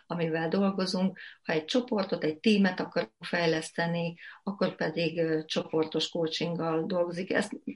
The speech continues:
teljesen vegyesen, ö, tartalma-, vagy használják és alkalmazzák a cégek. Nem érzek ebben különösebb, ö,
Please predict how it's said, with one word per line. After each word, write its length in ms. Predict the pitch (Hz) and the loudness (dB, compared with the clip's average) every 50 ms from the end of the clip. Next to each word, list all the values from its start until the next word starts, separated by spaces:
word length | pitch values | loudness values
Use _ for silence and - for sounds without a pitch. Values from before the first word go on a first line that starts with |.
| - _ _ | -10 _ _
teljesen 580 | - 220 196 180 175 - - - 175 170 175 | 4 6 6 6 4 2 0 0 -2 -2 2
vegyesen, 720 | 170 196 190 175 175 175 175 - - 170 160 160 175 170 170 - - - - - - | 2 2 2 2 0 0 0 0 0 0 -2 -2 -4 -6 -8 -12 -16 -18 -18 -14 -6
ö, 280 | - 170 170 160 165 165 170 190 - | -4 -2 -2 0 -2 -4 -6 -6 -6
tartalma-, 560 | - - 170 170 - - 170 175 170 170 170 | -4 -2 -2 -2 0 -2 0 0 0 -2 -2
vagy 180 | - 185 180 - | -2 -4 -2 -2
használják 600 | 196 180 175 - - 165 160 165 160 156 156 - | -2 -2 -2 -2 -2 -2 0 0 -2 -2 -2 -4
és 140 | - - | -2 0
alkalmazzák 800 | 185 175 165 165 - 160 160 165 165 160 160 - 170 165 160 160 | 0 0 -2 -2 -2 -4 -4 -2 -4 -4 -4 -2 -4 -4 -4 -4
a 260 | - 165 165 165 160 160 | -4 -4 -4 -4 -6 -8
cégek. 580 | - - 208 196 185 - 185 175 170 170 170 - - - - _ _ _ _ _ - - | -2 0 0 0 0 0 -2 -2 -2 -4 -6 -10 -14 -16 -18 _ _ _ _ _ -16 -8
Nem 240 | - 180 185 175 170 | -2 0 0 0 0
érzek 360 | 165 165 165 170 175 165 170 | 0 -2 -2 -2 -4 -6 -4
ebben 360 | - 160 156 160 165 165 165 165 | -4 -4 -4 -4 -6 -8 -8 -8
különösebb, 720 | - 190 175 170 170 160 156 - - 160 165 156 - - | -8 -8 -8 -6 -4 -4 -4 -4 -4 -4 -4 -4 -4 -4
ö, 180 | 165 165 160 | -4 -4 -4